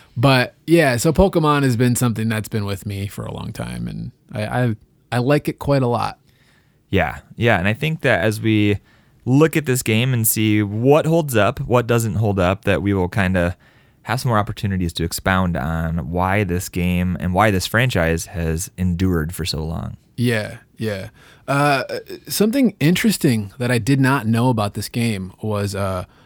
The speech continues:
Speaker 1: the reason that there are two versions of it, that's Miyamoto's fault.
Speaker 2: Yeah, I think fault is a good word.
Speaker 1: Yeah.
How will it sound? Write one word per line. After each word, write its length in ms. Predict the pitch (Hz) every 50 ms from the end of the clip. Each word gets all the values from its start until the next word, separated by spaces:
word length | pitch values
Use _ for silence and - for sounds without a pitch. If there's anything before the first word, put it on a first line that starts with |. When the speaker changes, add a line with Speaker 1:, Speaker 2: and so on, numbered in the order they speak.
| _ -
Speaker 1:
the 80 | 131 127
reason 380 | 135 151 165 156 180 185 170 147
that 180 | 151 143 -
there 280 | 156 147 143 139 135 117
are 180 | 101 123 120
two 400 | 113 - - 156 143 127 123 110 - -
versions 420 | - 120 127 139 143 127 123 110
of 120 | 104 104 101
it, 200 | 101 98 - - _ _ _
that's 180 | - 147 - -
Miyamoto's 540 | 202 202 170 127 117 127 143 135 107 -
fault. 260 | - - 92 80 - - _ _ _ _ _ _ _ _ _ _ _ _ _ -
Speaker 2:
Yeah, 340 | 123 131 120 85 76 85 - - _ _ -
I 80 | 110
think 160 | 131 175 185 -
fault 280 | - 117 110 123 -
is 140 | 117 104 95
a 60 | 95
good 320 | 85 92 104 101 87 90 90
word. 360 | 87 82 78 69 64 82 - -
Speaker 1:
Yeah. 400 | 135 147 139 123 107 92 -